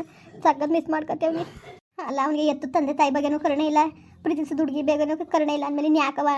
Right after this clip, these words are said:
ಇನ್ನು ಯಾಕೆ, ಇನ್ನು ಯಾಕೆ ಆಸೆ ಮಾಡ್ಬೇಕು ಹೇಳು ಅವ್ನ? ನಮ್ಮ ಪಾಲ್ಗೆ ಸತ್ತೋದ ಅಂತಾನೆ ನಾವೇ ತೀರ್ಮಾನ ಮಾಡ್ಕೊಂಡಿವಿ. ನೀನು ಯಾಕೆ ಇನ್ನೂ ಅವನ ಮನ್ಸಲ್ಲಿ ಮಡಿಕೊಂಡಿದೀಯೆ? ತೆಗ್ದು ಬಿಸಾಕ್ಬಿಡುವ ನನ್ನ ಮಗನ. ನೋಡು, ಇನ್ನೂ ಟೈಮ್ ತಗೋ, ಆರು ತಿಂಗಳಾದ್ರೆ ವರ್ಷ ಟೈಮ್ ತಗೋ, ಚೆನ್ನಾಗಿ ಯತ್ನೆ ಮಾಡು.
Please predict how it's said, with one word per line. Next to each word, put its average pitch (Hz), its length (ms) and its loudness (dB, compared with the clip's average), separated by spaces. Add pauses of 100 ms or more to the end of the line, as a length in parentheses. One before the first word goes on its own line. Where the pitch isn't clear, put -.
(260)
ಇನ್ನು 311 160 4
ಯಾಕೆ, 311 300 0 (500)
ಇನ್ನು 311 140 4
ಯಾಕೆ 285 200 0
ಆಸೆ 277 140 0
ಮಾಡ್ಬೇಕು 269 300 -2
ಹೇಳು 262 160 0
ಅವ್ನ? 277 180 -2 (420)
ನಮ್ಮ 285 180 2
ಪಾಲ್ಗೆ 285 260 0
ಸತ್ತೋದ 269 280 0
ಅಂತಾನೆ 269 220 -2
ನಾವೇ 254 240 -2
ತೀರ್ಮಾನ 277 320 -4
ಮಾಡ್ಕೊಂಡಿವಿ. 269 400 -2 (420)
ನೀನು 311 200 4
ಯಾಕೆ 269 200 0
ಇನ್ನೂ 285 140 2
ಅವನ 285 160 0
ಮನ್ಸಲ್ಲಿ 277 260 -2
ಮಡಿಕೊಂಡಿದೀಯೆ? 262 480 -2 (360)
ತೆಗ್ದು 302 240 2
ಬಿಸಾಕ್ಬಿಡುವ 294 420 0
ನನ್ನ 294 180 -2
ಮಗನ. 262 200 -2 (680)
ನೋಡು, 285 180 0 (200)
ಇನ್ನೂ 311 220 2
ಟೈಮ್ 302 240 0
ತಗೋ, 294 180 -6 (420)
ಆರು 277 180 0
ತಿಂಗಳಾದ್ರೆ 277 320 -2
ವರ್ಷ 285 300 -2
ಟೈಮ್ 302 180 0
ತಗೋ, 285 200 -4 (200)
ಚೆನ್ನಾಗಿ 277 320 -2
ಯತ್ನೆ 277 220 -4
ಮಾಡು. 277 200 -4